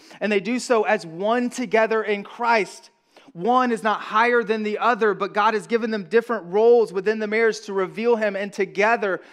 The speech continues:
in a marriage, we reveal the gospel in a more powerful way, and God has designed us to come together as one to reveal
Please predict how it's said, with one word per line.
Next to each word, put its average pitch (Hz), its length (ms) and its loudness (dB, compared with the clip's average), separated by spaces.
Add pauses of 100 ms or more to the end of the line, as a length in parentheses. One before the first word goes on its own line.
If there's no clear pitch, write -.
(120)
in 214 120 0
a 214 60 0
marriage, 214 300 2
we 202 140 -10
reveal 196 460 0
the 196 120 -4
gospel 214 580 -2
in 196 60 -4
a 196 40 -6
more 202 180 -6
powerful 214 580 0
way, 202 380 2 (320)
and 190 140 -6
God 208 220 4
has 208 120 -6
designed 208 680 -2
us 190 180 -2
to 202 80 -10
come 220 220 -6
together 208 300 0
as 190 180 -2
one 208 360 0
to 196 100 -12
reveal 190 640 -2